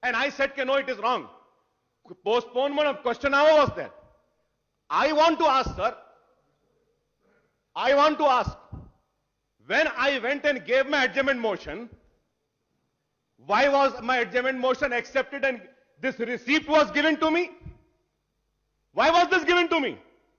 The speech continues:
You should have, in first instance, not accepted this। When the speaker and the chair accepted my adjournment motion, it is the responsibility of the chair to whether allow or disallow and read my adjournment motion।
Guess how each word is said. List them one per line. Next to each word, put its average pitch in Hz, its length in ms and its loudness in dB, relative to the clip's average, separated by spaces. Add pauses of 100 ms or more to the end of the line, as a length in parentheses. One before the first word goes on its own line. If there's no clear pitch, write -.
(500)
You 320 160 2
should 311 180 0
have, 311 180 4
in 269 80 -4
first 311 340 2
instance, 285 420 -4
not 240 400 -2
accepted 302 640 -2
this। 277 220 2 (640)
When 311 200 0
the 285 120 2
speaker 330 580 0 (640)
and 285 160 -2
the 269 80 2
chair 302 300 2
accepted 339 600 0
my 269 280 0 (840)
adjournment 330 440 2
motion, 294 360 0 (100)
it 285 120 0
is 285 80 -2
the 233 80 -2
responsibility 330 840 0
of 294 120 2
the 269 80 0
chair 262 380 0 (440)
to 262 80 -2
whether 247 460 0
allow 269 520 2
or 262 140 2 (140)
disallow 302 480 2
and 269 180 0
read 392 280 2
my 392 140 2
adjournment 285 320 -2
motion। 196 280 -8